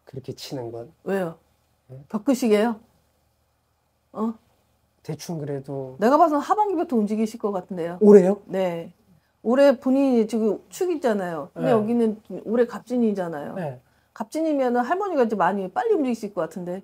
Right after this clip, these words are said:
Speaker 1: 어.
Speaker 2: 본인한테 기회는 다 주고 다 줬고 들을 거 다 들었-, 들리고 다 해줬는데 안 꿀인대잖아요.
Speaker 1: 음.
Speaker 2: 그럼 뭐 어떻게? 분명히 불리던 만신이 있어요, 집안에. 불리던 신명이 있는데.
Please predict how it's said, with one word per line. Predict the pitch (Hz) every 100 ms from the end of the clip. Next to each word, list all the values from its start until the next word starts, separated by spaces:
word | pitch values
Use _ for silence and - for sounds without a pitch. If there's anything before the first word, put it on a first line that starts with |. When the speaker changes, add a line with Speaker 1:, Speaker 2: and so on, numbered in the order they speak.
| _
Speaker 1:
어. | 135 127 123 123 -
Speaker 2:
본인한테 | 277 320 415 392
기회는 | - 285 302 302
다 | 247
주고 | 247 233 247
다 | 233
줬고 | 226 208 233 247 185 - -
들을 | - 262
거 | 302
다 | 285 240 240
들었-, | 233 233 233 _ - _
들리고 | 233 277 285 277
다 | -
해줬는데 | 277 320 285 254
안 | 226 165 202
꿀인대잖아요. | 247 226 202 185 175 160 175 175 - 131
Speaker 1:
음. | 131 123 120 120 120 - _ _ _ _ _ _ _
Speaker 2:
그럼 | - 277
뭐 | 220
어떻게? | 180 - 170 170 - 226 _ _ _ _ _ _ _ _ _ _ _ _ _ _ _ _ _ _ _ _
분명히 | - 285 349 339
불리던 | - 254 269 269
만신이 | 214 185 247 220
있어요, | 175 208 190 185
집안에. | - 175 165 160 156 180 - _ _
불리던 | - 226 220 208
신명이 | 208 254 233 185
있는데. | 180 175 165 170 165 180